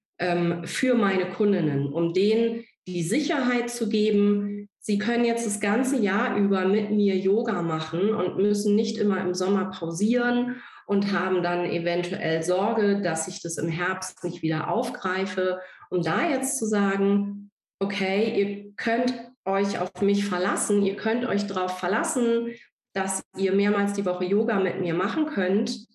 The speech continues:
hab ich die Membership gewählt. Und für mich natürlich, ähm,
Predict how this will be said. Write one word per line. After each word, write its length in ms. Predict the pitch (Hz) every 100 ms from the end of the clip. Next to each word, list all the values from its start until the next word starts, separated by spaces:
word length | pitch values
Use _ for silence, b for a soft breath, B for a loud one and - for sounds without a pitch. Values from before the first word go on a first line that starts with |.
| _ _ _ -
hab 340 | 190 196 190
ich 180 | 208 202
die 120 | 190
Membership 600 | 180 165 165 165 - -
gewählt. 460 | 196 196 180 139 -
Und 140 | 208
für 200 | 202 185
mich 640 | 170 170 202 285 - - B B -
natürlich, 1040 | 208 202 202 - 208 208 208 202 202 202
ähm, 540 | 190 180 175 170 156